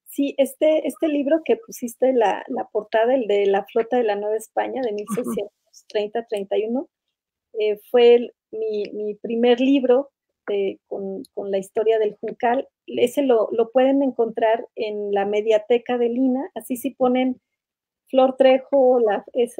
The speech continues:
Speaker 1: así, La Flota de la Nueva España, en
Speaker 2: Ujú.
Speaker 1: internet, los va a llevar al, al link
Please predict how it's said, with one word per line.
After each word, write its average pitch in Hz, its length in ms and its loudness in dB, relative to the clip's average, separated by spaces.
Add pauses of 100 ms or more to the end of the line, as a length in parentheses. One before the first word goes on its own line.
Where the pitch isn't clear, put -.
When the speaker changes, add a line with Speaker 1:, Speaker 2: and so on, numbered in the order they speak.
(120)
Speaker 1:
así, 220 180 -10
La 214 160 0
Flota 247 320 -2
de 254 60 0
la 214 100 -2
Nueva 220 220 -2
España, 269 500 0 (340)
en 226 100 -14
Speaker 2:
Ujú. 214 100 -8
Speaker 1:
internet, 233 360 0 (100)
los 214 200 -4
va 233 60 4
a 233 80 4
llevar 240 420 4
al, 208 560 -4
al 233 180 -2
link 320 300 2